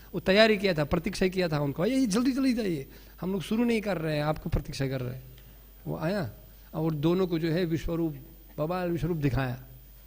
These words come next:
और विश्वरूप को देखकर जो है अद्वैताचार्य और नित्यानंद <laughs> नचने लगा, पागल की तरह नचने लगा, आलिंगन करने लगा, हाँ, नचने घूमने। तब जो है भक्ति योग, भक्ति योग, भक्ति योग धान,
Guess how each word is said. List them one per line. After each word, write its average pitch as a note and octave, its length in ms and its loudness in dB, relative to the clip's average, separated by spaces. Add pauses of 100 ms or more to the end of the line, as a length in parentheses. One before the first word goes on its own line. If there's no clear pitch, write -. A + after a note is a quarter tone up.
(280)
और F3+ 140 2
विश्वरूप G#3 400 2
को A#3+ 80 2
देखकर A3+ 400 6
जो F#3 100 4
है G3 180 6
अद्वैताचार्य G3+ 800 0
और F#3+ 120 2
नित्यानंद F#3+ 640 2
<laughs> F#3 800 -6 (260)
नचने A3 380 0
लगा, G#3 420 2 (360)
पागल F3+ 260 0
की E3+ 100 -4
तरह D3 240 -2 (480)
नचने B3+ 320 -4
लगा, B3 240 -2
आलिंगन B3 440 -2
करने A#3 280 -4
लगा, A3 540 -6 (840)
हाँ, E3 420 -8 (260)
नचने A3+ 440 -6
घूमने। A3+ 360 -8 (480)
तब F#3+ 220 2
जो D#3+ 140 -6
है D3 180 -4
भक्ति G#3 500 -2
योग, G#3+ 240 6
भक्ति F#3 420 0
योग, F3+ 220 2
भक्ति G#3 440 2
योग A3 280 4
धान, G#3 400 4